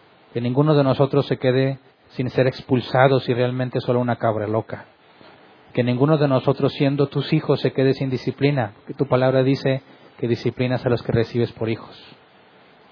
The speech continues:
Danos sabiduría, Señor, para aplicar la Escritura como se debe. Y te damos gracias porque nos has tenido mucha paciencia.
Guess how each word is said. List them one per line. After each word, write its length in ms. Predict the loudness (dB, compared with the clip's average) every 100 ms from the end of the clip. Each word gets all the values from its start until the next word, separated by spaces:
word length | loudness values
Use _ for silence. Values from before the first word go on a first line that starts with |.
| _ _ _ _ -10
Danos 220 | -2 -2
sabiduría, 540 | 2 2 2 2 2 0
Señor, 360 | -2 -8 -10 -14 _ _ _ _ -20 -20 -20 -20 -6
para 160 | 0 2
aplicar 380 | 2 0 0 2
la 80 | 0
Escritura 440 | -2 -4 -2 -2
como 200 | -4 -8
se 120 | -6
debe. 360 | -2 -2 -2 -10 _ _ _ _ -20 -20 -6
Y 60 |
te 100 | 2
damos 300 | 2 4 4
gracias 380 | 4 4 2 -4
porque 240 | -4 -4
nos 180 | -4 -2
has 120 | -4
tenido 360 | -4 -4 0 0
mucha 400 | 2 2 2 -2
paciencia. 600 | -4 -6 -6 -10 -12 -16